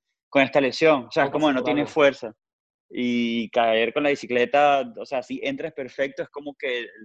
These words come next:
Speaker 1: el jaloncito, mira, me tenía triste.
Speaker 2: Ujú.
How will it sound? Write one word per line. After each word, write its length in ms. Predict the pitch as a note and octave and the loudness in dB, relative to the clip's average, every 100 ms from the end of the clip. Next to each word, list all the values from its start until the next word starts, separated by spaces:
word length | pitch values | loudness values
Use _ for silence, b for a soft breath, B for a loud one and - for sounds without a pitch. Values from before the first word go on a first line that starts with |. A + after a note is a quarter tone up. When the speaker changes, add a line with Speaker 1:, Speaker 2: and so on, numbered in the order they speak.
| G#2 | -6
Speaker 1:
el 140 | A#2 | -6
jaloncito, 1000 | A2+ A2+ A2 G#2+ C#3+ C#3+ C#3 E3 E3+ - _ _ | -4 -6 -6 -8 -6 -4 -2 -2 -2 -8 _ _
mira, 280 | A#2+ C3 B2+ | -8 -4 -2
me 140 | A#2 | -4
tenía 500 | G#2+ A2 A2+ B2+ C#3+ C#3 | -6 -6 -2 0 0 2
triste. 460 | C3+ B2+ - A2 _ B B B B2+ | 0 0 -6 -10 _ B B B -20
Speaker 2:
Ujú. 340 | A#2+ A#2+ C3+ | -20 -20 -20